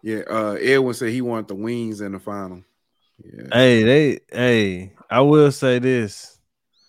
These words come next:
Speaker 2: They ain't far off.
Speaker 1: Mm. Oh, Jason Brumfield says Nikki Fark is doing her thing as a G M,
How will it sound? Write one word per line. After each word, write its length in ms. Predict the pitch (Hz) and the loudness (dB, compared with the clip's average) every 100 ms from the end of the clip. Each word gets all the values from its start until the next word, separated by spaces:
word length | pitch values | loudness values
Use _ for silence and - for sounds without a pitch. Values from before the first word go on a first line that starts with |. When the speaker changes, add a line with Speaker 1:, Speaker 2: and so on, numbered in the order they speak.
| _ _ _ _ _ _ _ _ | _ _ _ _ _ _ _ _
Speaker 2:
They 300 | 135 190 190 | 4 6 4
ain't 100 | 175 | 2
far 300 | 170 170 160 | 4 6 6
off. 520 | 156 131 107 - - - _ _ _ _ | 6 4 0 -10 -20 -20 _ _ _ _
Speaker 1:
Mm. 220 | 95 90 87 _ _ _ - - - _ _ _ - | -20 -20 _ _ _ _ -20 -20 -20 _ _ _ 0
Oh, 420 | 147 143 101 - _ _ _ - | 4 4 2 -6 _ _ _ -8
Jason 400 | 113 127 127 120 | -4 -4 -4 -6
Brumfield 680 | 160 180 180 156 156 151 | -4 -4 -2 0 0 -2
says 400 | 143 123 123 117 | -4 -6 -6 -6
Nikki 300 | 123 139 143 | -8 -8 -8
Fark 340 | 139 151 147 127 | -4 -2 -2 -4
is 100 | 117 | -10
doing 280 | 131 127 | -8 -4
her 80 | 123 | -4
thing 360 | 123 139 139 127 | -4 -6 -6 -6
as 140 | 110 | -8
a 60 | 110 | -10
G 320 | 104 117 120 | -12 -10 -8
M, 220 | 120 110 | -8 -10